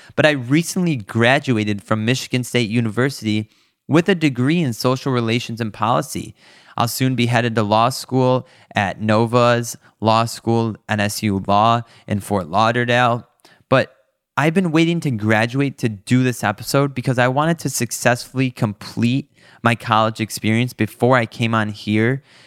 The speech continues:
on a platform of this scale to talk to everyone about something that I know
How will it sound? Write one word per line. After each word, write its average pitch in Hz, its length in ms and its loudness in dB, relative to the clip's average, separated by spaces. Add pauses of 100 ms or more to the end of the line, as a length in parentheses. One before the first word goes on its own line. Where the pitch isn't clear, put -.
(260)
on 127 100 2
a 120 60 0
platform 113 720 -2
of 101 180 -2
this 117 160 0
scale 110 480 0
to 117 140 -6
talk - 500 -2
to - 140 -6
everyone 120 340 0
about 113 300 -2
something 113 420 -4 (400)
that 117 400 -2
I 123 220 4
know 117 560 0